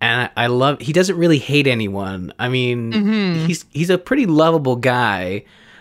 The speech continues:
Speaker 1: Uh, you know, he doesn't, he doesn't have issues with, with anyone. And I, and I love that. 'Cause again, like, I was worried,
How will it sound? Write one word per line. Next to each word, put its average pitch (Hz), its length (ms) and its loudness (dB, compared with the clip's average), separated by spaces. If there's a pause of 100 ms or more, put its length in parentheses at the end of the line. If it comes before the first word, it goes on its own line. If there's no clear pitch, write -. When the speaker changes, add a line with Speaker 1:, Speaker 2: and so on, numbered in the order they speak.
(160)
Speaker 1:
Uh, 98 580 0 (160)
you 110 200 -8
know, 101 280 -2
he 139 180 -4
doesn't, 156 520 -2
he 139 80 -8
doesn't 214 180 2
have 202 180 4
issues 104 520 -2
with, 98 340 -6 (160)
with 101 140 -8
anyone. 87 440 -8
And 110 160 -6
I, 117 180 0
and 131 120 -2
I 139 60 0
love 147 360 0
that. 117 320 -2
'Cause 135 140 -4
again, 160 360 -2
like, 113 220 -2 (380)
I 139 100 0
was 139 180 2
worried, 160 420 2